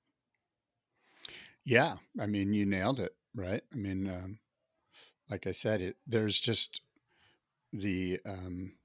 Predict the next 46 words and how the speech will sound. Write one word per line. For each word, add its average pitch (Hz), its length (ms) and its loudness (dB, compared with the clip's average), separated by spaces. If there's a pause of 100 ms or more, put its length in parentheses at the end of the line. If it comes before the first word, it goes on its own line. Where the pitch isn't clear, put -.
(800)
delineation 127 960 10
between 92 400 2
him 110 640 2 (880)
and 95 320 0 (920)
Matthew. 92 640 2
It 110 60 -4
was 110 180 0
just 135 280 2 (480)
obvious. 104 420 2
I 139 60 6
mean, 131 160 10
especially - 340 6
if 151 80 2
you 123 100 6
watch 120 220 10
the - 80 -6
back 110 300 6
half 117 200 4
of 113 80 -2
the 107 60 2
heat, 117 180 4
John 143 280 8
was 104 160 4 (160)
at 113 160 -2
that 123 220 8
point 110 200 2
just - 220 8
sitting 123 260 6
there, 104 300 2 (560)
and 120 100 6
Matthew 127 260 10
was 117 80 6
taking 120 300 6
off 110 220 6
of 107 80 -4
wave 135 320 12
after 110 240 6
wave 117 240 12
after 110 260 6
wave, 107 400 6
and 107 160 0
there 135 60 6
was 147 100 6
just 170 180 6
no 120 240 8
way 92 460 4